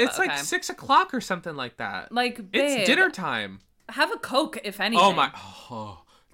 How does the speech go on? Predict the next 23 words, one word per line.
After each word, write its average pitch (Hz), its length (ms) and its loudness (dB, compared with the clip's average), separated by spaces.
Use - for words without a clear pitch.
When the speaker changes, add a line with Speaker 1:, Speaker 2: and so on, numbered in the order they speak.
Speaker 1:
wait, 135 260 2
Speaker 2:
A, 247 80 -2
Speaker 1:
listen 165 240 -2
to 254 80 6
Speaker 2:
a - 20 -6
Speaker 1:
this. 226 80 -2
Speaker 2:
Coke 254 300 6
at 254 180 6
Luke's 233 300 0
Diner? 180 340 4
How 247 280 8
have 294 60 -4
we 311 120 -2
never 196 360 4
once 185 280 -2
seen 185 180 -4
them 165 160 -4
order 165 300 0
anything 170 340 -6
but 151 100 -4
coffee 131 320 -6
at 117 120 -6
Luke's? - 400 -12